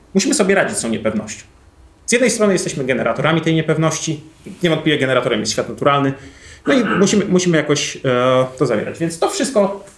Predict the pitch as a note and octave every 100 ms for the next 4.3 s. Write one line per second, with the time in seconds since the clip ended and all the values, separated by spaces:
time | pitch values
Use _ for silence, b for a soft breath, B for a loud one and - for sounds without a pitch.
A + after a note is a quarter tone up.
0 | _ E3 D#3+ D#3+ D#3+ D3 C#3 - - -
1 | E3 B3 G#3 G#3+ - F3+ F3 F3+ F3 C3+
2 | B2+ C#3+ D#3+ D#3+ B B - D#3 D3 C#3
3 | C3+ D3+ C#3 C#3 C3+ - - - - -
4 | C4 -